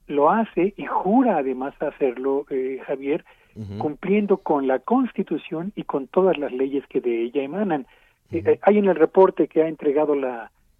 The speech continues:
Speaker 1: auditoría el caso en, en, en lo que a pago de pensiones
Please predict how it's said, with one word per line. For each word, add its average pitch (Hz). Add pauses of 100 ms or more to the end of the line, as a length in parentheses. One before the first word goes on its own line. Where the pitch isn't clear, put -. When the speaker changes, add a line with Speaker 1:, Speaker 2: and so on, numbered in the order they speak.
(120)
Speaker 1:
auditoría 147
el 123
caso -
en, 127 (100)
en, 131
en 131
lo 120
que 135
a 120 (640)
pago 170
de 135 (140)
pensiones 151